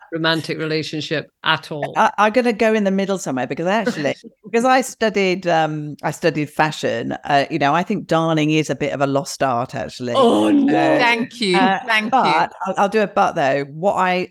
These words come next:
Speaker 1: what I'm really glad I can darn for is with the blooming moths that start eating, um,
Speaker 3: Well, exactly. Exactly.
Speaker 1: Your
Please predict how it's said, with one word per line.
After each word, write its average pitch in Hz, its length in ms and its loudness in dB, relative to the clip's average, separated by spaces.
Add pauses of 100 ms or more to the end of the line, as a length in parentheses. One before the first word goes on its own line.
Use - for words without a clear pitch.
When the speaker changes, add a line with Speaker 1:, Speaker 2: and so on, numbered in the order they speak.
(160)
Speaker 1:
what 165 200 -2
I'm 190 300 2
really 170 200 0
glad 135 220 0
I 143 60 0
can 139 160 -6
darn 135 220 2
for 131 260 -2
is 147 240 -8
with 151 160 -6
the - 120 -8 (280)
blooming 180 460 0
moths - 500 0
that 147 200 -6
start 160 400 -2
eating, 139 520 -2
um, 139 340 -2
Speaker 3:
Well, 226 200 2
exactly. 170 320 -2
Exactly. 175 520 -4
Speaker 1:
Your 160 260 2